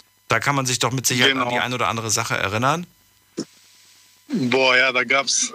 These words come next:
Speaker 2: echt viele
Speaker 1: <laughs>
Speaker 2: Sachen, wo ich mich noch erinnern kann. Also, auf jeden Fall, äh, eine Sache war, äh, Mode. Ich weiß noch, da hab ich mit, äh, da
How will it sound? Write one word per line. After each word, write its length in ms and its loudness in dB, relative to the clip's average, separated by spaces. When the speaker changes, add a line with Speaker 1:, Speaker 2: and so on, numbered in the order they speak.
Speaker 2:
echt 240 2
viele 440 2
Speaker 1:
<laughs> 80 -2
Speaker 2:
Sachen, 220 -2
wo 120 -2
ich 140 0
mich 100 -4
noch 80 0
erinnern 320 0
kann. 260 2
Also, 420 0
auf 200 2
jeden 160 4
Fall, 420 2
äh, 380 4
eine 260 0
Sache 360 0
war, 580 2
äh, 20 -2
Mode. 500 -2
Ich 180 0
weiß 280 4
noch, 100 0
da 140 2
hab 120 0
ich 160 -2
mit, 320 -2
äh, 40 4
da 500 2